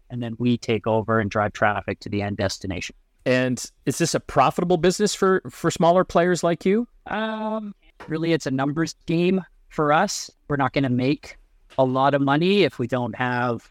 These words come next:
Speaker 1: a lot of customers, which I think is pretty basic for any business. But, uh, it, it is profitable, but it does take, it does take customers. We've gotta build the company.
Speaker 2: And so what is the C R T C looking at then? Um, they're looking at wholesale rates. Like, what, what are you expecting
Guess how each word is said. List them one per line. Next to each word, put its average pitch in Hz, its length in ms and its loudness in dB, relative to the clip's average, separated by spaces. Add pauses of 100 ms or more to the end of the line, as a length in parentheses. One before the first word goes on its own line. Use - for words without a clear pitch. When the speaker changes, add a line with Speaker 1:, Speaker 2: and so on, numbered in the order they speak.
(280)
Speaker 1:
a 98 60 -4
lot 104 180 2
of 101 80 -2
customers, 196 600 2
which 135 200 -4
I 117 80 -2
think 117 200 -6
is 113 200 -6 (460)
pretty 127 140 -2
basic 117 420 0
for 120 100 -2
any 131 160 0
business. 165 440 0 (300)
But, 139 420 0 (500)
uh, 156 300 4
it, 214 180 -8 (240)
it 208 160 0
is 240 180 4
profitable, 131 920 -4
but 139 100 -2
it 135 120 -6
does 151 180 4 (160)
take, - 300 -6 (260)
it 120 120 -8
does 135 140 2
take 120 140 0
customers. 135 340 0
We've 110 60 -8
gotta 110 160 2
build 113 180 -2
the - 60 -16
company. 117 380 -6
Speaker 2:
And 180 120 6
so 185 380 2 (300)
what 269 160 6
is - 140 0
the 254 40 0
C 208 220 4
R 180 60 6
T 185 180 2
C - 180 0
looking 127 400 2
at 95 200 0
then? 90 360 0
Um, 98 500 -2
they're 147 200 4
looking 165 280 2
at 120 120 0
wholesale 127 580 0
rates. 98 320 -2
Like, 127 140 2
what, 175 280 0
what 165 200 2
are 214 40 2
you 160 180 2
expecting 110 680 0